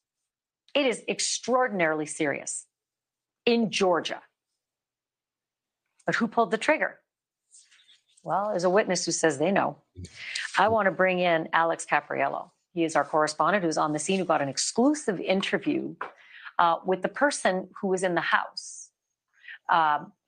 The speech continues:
person who lives in the house where that victim had actually come out of. This is, I, Alex, I can't for the life of me understand what happened here. The police are saying there's a lover's quarrel, but can you set the record straight on who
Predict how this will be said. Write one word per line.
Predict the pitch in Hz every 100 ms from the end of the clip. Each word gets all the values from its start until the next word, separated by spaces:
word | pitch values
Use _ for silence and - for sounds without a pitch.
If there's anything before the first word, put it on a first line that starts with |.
| -
person | 240 202
who | 165 156
lives | 196 285
in | 220
the | 160
house | 151 147 - -
where | 165
that | 160 -
victim | 220 214 147 143 - _ -
had | 165
actually | 156 - -
come | 156 156
out | 151 170
of. | 139 - - - -
This | 403 554
is, | - - - _ -
I, | 277 392 -
Alex, | 302 440 466 -
I | 440 480
can't | - 302
for | -
the | 233
life | 214 208 226
of | 262
me | 233
understand | 208 202 - 175 151 170 247 - _ _
what | 196 208
happened | 180 180 233
here. | 302
The | 285
police | 269 294 330 427
are | 339
saying | - 254
there's | 220
a | 165
lover's | 156 147 202 330 359 -
quarrel, | - 349 359 359
but | 311
can | - 320
you | 466
set | - 381 381
the | 262
record | 247 247 214
straight | - 220 226 - - - -
on | 226 202
who | - 392